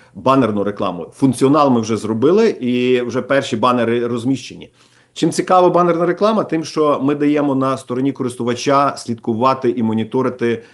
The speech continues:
за статистикою, за перформансом цієї реклами. Це не хтось, хтось комусь щось розповідає, а ви на своєму боці бачите кількість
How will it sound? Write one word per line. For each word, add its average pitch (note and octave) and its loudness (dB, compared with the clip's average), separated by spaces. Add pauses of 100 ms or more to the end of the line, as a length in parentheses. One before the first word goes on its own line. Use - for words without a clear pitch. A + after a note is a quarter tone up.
(120)
за A2 -2
статистикою, A2+ -4
за G#2+ -2
перформансом B2 0
цієї F#2+ -6
реклами. E2 -14
Це B2+ -4
не B2+ 2
хтось, D3 -2
хтось B2+ -4
комусь A#2+ 0
щось A2 -4
розповідає, A#2 0 (320)
а A2 2
ви C#3 2
на B2 0
своєму A2+ 0
боці C#3 -2
бачите A2+ -2
кількість C3 -4